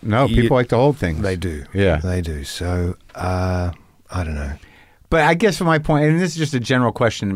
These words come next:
Speaker 1: ab-, that I have about age myself and my, my peers or people slightly older than me, is, <laughs> and it may be a, uh,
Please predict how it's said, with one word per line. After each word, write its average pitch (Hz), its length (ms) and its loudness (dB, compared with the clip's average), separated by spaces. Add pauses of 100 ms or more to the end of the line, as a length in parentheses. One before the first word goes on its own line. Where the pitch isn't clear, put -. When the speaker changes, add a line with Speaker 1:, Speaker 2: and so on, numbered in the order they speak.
Speaker 1:
ab-, - 100 -12
that 101 160 -2
I 101 60 0
have 104 180 -4
about 92 320 0
age 98 300 -2
myself 90 500 -2
and 87 100 -4
my, 85 280 -4
my 95 180 -2
peers 135 480 0
or 101 80 -4
people - 300 -4
slightly 98 340 0
older 131 240 2
than 90 160 -2
me, 85 220 0 (600)
is, 151 360 2 (520)
<laughs> - 540 -20
and 139 180 2
it 131 80 2
may 143 200 4
be 143 180 4
a, 127 120 4
uh, 110 580 -2